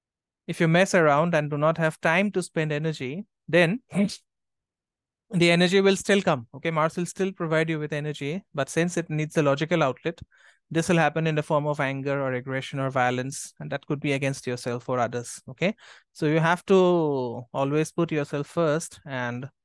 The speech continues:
provide an outlet for this energy if you have Mars in Aries.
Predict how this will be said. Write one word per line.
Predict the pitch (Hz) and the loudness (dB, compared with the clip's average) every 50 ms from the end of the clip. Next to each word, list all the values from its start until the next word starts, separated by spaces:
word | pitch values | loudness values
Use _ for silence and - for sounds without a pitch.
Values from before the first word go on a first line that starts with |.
| _ _ _ _ _ _ _ | _ _ _ _ _ _ _
provide | 165 151 143 147 147 151 | 0 2 4 4 2 2
an | 147 151 | 2 2
outlet | 139 135 - 143 143 - | 0 0 -2 -4 -6 -4
for | - 139 | -4 -4
this | 127 131 127 - | -4 -4 -4 -4
energy | 139 123 127 131 123 - 127 127 127 | -4 -2 -2 -4 -4 -6 -10 -12 -12
if | 127 - - | -12 -10 -8
you | 135 | -6
have | 131 131 127 - | -6 -6 -6 -4
Mars | 135 127 127 127 135 139 - - | -2 0 0 0 0 -2 -2 -4
in | 143 143 | -6 -6
Aries. | - 139 143 139 135 123 - 139 - - - | -6 -6 -4 -4 -4 -6 -8 -10 -16 -20 -20